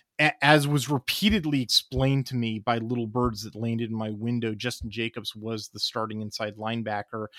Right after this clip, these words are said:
Um, I had a hard time believing it 'cause I wasn't ready to accept that Oregon was ready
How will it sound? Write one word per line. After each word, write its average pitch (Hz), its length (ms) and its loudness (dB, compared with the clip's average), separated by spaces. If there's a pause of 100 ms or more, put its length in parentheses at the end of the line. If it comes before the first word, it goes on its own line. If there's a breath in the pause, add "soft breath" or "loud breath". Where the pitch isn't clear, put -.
(260 loud breath)
Um, 113 460 2
I 131 200 6
had 139 260 2
a 120 60 2
hard 123 200 0
time 120 200 -4
believing 123 400 -4
it 110 120 -8
'cause 113 140 -8
I 117 120 -4
wasn't 113 640 -2
ready 113 320 -4
to - 260 -10
accept - 600 -6
that 117 120 -6
Oregon 110 680 -4 (280 loud breath)
was 110 380 0 (160)
ready 113 480 -2